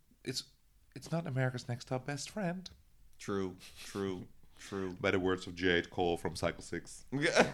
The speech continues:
Speaker 1: <laughs> But yeah, the shoot, uh, I don't know.
Speaker 2: It was boring.
Speaker 1: I cannot say who did good, who didn't do good. I didn't care, really.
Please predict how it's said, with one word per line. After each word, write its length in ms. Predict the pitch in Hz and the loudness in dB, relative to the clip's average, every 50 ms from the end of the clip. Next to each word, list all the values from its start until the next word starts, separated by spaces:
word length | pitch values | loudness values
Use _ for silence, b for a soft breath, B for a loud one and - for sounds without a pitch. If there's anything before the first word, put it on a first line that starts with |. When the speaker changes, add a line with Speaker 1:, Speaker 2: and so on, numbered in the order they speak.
| - - | -8 -8
Speaker 1:
<laughs> 460 | - 92 92 110 104 101 120 127 110 117 135 131 - - - B 139 151 160 B B B B B B B B - | -6 -6 -4 -4 -6 -4 -4 -4 -4 -4 -8 -8 -10 -12 -16 B -10 -10 -10 B B B B B B B B 2
But 180 | - 107 101 104 | 4 4 4 6
yeah, 160 | 110 104 107 | 6 4 6
the 100 | 107 113 | 4 2
shoot, 380 | - - - 175 196 208 208 - - - - - | 0 2 2 4 4 4 2 -2 -10 -14 -10 -8
uh, 60 | - 101 - - - | -8 -8 -6 -6 -2
I 80 | - 110 | 0 2
don't 140 | 110 104 87 | 2 2 4
know. 380 | 80 78 71 71 71 71 73 73 | 4 4 4 4 2 2 0 0
Speaker 2:
It 60 | 92 | 0
was 120 | 117 120 117 | -2 -2 -2
boring. 380 | - 101 98 92 92 95 95 | 0 0 2 2 2 6 6
Speaker 1:
I 60 | 135 156 | 6 6
cannot 300 | - 185 170 170 151 - | 6 6 6 6 6 6
say 160 | - 143 123 | 6 6 8
who 100 | 117 113 | 8 6
did 220 | 104 101 98 82 78 | 6 4 2 2 2
good, 200 | 87 87 82 82 | 0 0 2 2
who 60 | 85 | 0
didn't 400 | 71 71 71 78 76 76 69 67 69 | -2 0 -2 -2 -2 -2 -6 -6 -6
do 80 | 76 | -6
good. 260 | 67 67 71 71 69 | -6 -4 -4 -4 -2
I 60 | 78 90 | 0 2
didn't 200 | 98 107 104 95 | 2 2 0 0
care, 300 | 95 98 90 87 78 76 | 2 4 4 4 4 2
really. 440 | 73 73 71 71 71 71 69 69 | 0 -2 -2 -2 -4 -4 -6 -6